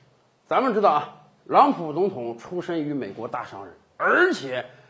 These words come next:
他还算是半个媒体人，因此他对于自己的这个名字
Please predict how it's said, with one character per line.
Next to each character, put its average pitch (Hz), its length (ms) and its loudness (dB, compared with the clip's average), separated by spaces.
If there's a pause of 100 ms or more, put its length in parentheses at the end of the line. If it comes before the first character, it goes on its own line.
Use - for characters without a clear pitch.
(220)
他 269 180 8
还 269 100 6
算 277 220 4
是 240 80 0
半 262 220 4
个 214 80 2
媒 220 160 2
体 - 180 -10
人， 80 160 -16 (220)
因 359 160 8
此 156 260 -4 (320)
他 294 160 6
对 294 160 2
于 262 140 2
自 359 280 -2
己 151 220 -8
的 139 140 -2
这 233 160 -4
个 175 100 0
名 160 520 8
字 285 120 2